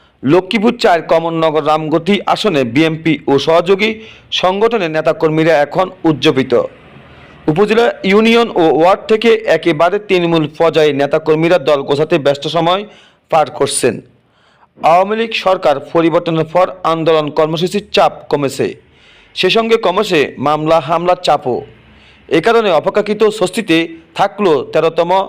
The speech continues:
জাতীয় সংসদ নির্বাচনকে চ্যালেঞ্জ মনে করছেন বিএমপি।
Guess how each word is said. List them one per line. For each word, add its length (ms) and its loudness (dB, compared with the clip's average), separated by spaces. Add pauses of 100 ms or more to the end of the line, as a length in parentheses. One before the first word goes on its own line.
(140)
জাতীয় 320 -2
সংসদ 340 -2 (140)
নির্বাচনকে 520 0 (600)
চ্যালেঞ্জ 420 -2 (120)
মনে 260 -2
করছেন 440 -2
বিএমপি। 420 -2